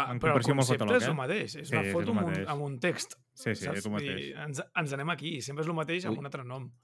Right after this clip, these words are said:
Speaker 1: De set-, satisfer una mica les teves necessitats o la teva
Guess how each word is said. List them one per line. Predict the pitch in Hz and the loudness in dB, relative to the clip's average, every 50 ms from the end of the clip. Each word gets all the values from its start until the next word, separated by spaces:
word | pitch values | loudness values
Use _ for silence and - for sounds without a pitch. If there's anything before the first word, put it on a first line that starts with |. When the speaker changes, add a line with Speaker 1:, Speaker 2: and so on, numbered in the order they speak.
| _ _ - - - _ _ _ - - | _ _ -20 -20 -20 _ _ _ -14 -12
Speaker 1:
De | 190 - 156 151 139 131 127 123 123 123 123 | -12 -8 -2 2 4 6 6 6 6 4 2
set-, | - - 131 123 - - - 165 - | 4 2 0 0 0 -6 -8 -8 -6
satisfer | - 139 120 - 135 117 - - 143 139 139 143 | -4 -2 0 2 0 0 4 6 8 8 10 8
una | 139 139 135 135 | 8 6 6 6
mica | 135 135 127 - 139 139 | 6 4 4 6 6 6
les | 135 127 - | 6 4 4
teves | - 120 120 113 | 2 2 2 2
necessitats | 110 120 113 120 113 110 107 - - | 2 2 2 4 2 2 0 -4 -6
o | 120 113 | -4 -2
la | 113 107 | -2 0
teva | - 117 113 113 110 110 107 104 104 - - | 0 2 2 2 2 2 2 0 -2 -4 -6